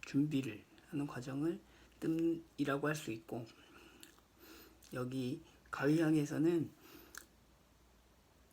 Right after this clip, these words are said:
가비양만의 드리법으로 가운데를 먼저 파주고 그 다음에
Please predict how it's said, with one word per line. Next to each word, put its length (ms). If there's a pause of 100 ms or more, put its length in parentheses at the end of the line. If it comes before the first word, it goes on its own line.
(2750)
가비양만의 600
드리법으로 760 (640)
가운데를 840 (300)
먼저 360
파주고 840 (680)
그 120
다음에 640